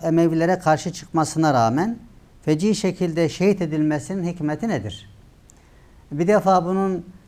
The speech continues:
hikmeti şehit olmaktır. Şehit olmaktan daha büyük bir hikmet olamaz. Ancak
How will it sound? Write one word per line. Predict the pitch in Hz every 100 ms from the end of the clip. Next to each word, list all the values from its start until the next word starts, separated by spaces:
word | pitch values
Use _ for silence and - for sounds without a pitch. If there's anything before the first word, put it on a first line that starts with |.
| -
hikmeti | 190 196 185 180 208 226
şehit | - 214 220
olmaktır. | 180 131 110 - - 98 - - - - -
Şehit | - 165 180 180
olmaktan | 175 180 180 180 170 165
daha | 156 185 156
büyük | 147 131
bir | 139
hikmet | 131 127 190 220
olamaz. | 208 135 101 92 - - - - - - - -
Ancak | 214 247 190 185